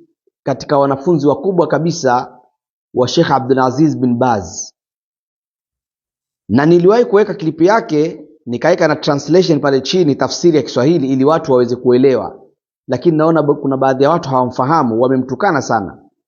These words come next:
Ingia katika mtandao, nenda katika, ah, YouTube yake, channel yake ya YouTube, ukasikilize mawaidha yake, usikilize darasa zake. Ni mmoja katika mashehe wakubwa sana wanaotegemewa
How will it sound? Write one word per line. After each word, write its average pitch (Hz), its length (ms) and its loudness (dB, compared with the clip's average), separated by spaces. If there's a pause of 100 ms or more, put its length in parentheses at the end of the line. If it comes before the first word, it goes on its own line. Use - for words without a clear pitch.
(220)
Ingia 120 340 0
katika 151 240 -2
mtandao, 151 720 0 (300)
nenda 156 340 0
katika, 139 640 -4
ah, - 180 -8 (180)
YouTube 143 460 2
yake, 156 220 0
channel 139 360 -2
yake 165 260 0
ya 143 60 2
YouTube, 160 400 -2
ukasikilize 139 760 0
mawaidha 135 440 -2
yake, 151 280 -2
usikilize 143 420 0
darasa 139 300 0
zake. 147 400 -2 (420)
Ni 120 100 -4
mmoja 151 260 2
katika 131 280 -4
mashehe 139 360 -2
wakubwa 185 420 0
sana 151 280 0
wanaotegemewa 123 1000 0